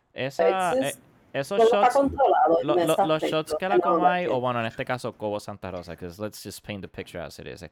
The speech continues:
Speaker 1: Cobo. Cobo Santa Rosa. Painting the picture on a wrong, on the wrong side de Alexandra Lugaro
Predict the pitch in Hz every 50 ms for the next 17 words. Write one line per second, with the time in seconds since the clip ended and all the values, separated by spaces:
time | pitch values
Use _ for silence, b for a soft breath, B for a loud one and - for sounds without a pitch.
0 | _ - - 104 95 80 73 76 82 104 - _ _ _ _ _ _ _ _ _
1 | _ _ _ _ _ _ _ _ - 104 101 95 - 98 92 - 87 90 92 85
2 | - 85 80 80 _ _ _ _ _ _ _ - 165 170 190 208 196 180 - -
3 | 135 123 - - 139 135 131 127 - - - 98 107 107 101 98 95 92 95 95
4 | 101 101 101 98 - _ _ _ _ - 104 107 104 101 95 98 95 101 104 -
5 | - - 98 92 92 95 98 98 - - - 101 98 98 92 87 87 87 85 85
6 | 82 82 - - 90 87 - - 92 95 95 90 87 90 92 95 101 98 95